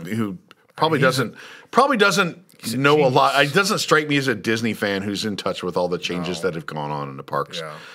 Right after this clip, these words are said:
Speaker 1: He knows it. Everybody knows it. So, well, that's where we are, tw-, twelve episodes deep.
Speaker 2: Yep.
Speaker 1: What, do we get a plaque or anything? When do we get a plaque?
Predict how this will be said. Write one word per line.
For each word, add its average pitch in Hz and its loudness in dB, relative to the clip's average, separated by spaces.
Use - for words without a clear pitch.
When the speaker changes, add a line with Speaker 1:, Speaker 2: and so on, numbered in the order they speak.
Speaker 1:
He 170 -4
knows 95 -2
it. - -18
Everybody 101 -2
knows 69 -10
it. - -20
So, - -20
well, 123 2
that's 185 0
where 180 0
we 127 2
are, 120 4
tw-, 110 -4
twelve 127 2
episodes 131 0
deep. 95 -6
Speaker 2:
Yep. 101 -18
Speaker 1:
What, 117 -4
do 113 -14
we 113 -4
get 120 2
a 113 2
plaque 123 -4
or 170 -4
anything? 170 -6
When 135 -4
do 170 -6
we 180 -6
get 175 -4
a - -8
plaque? 117 -12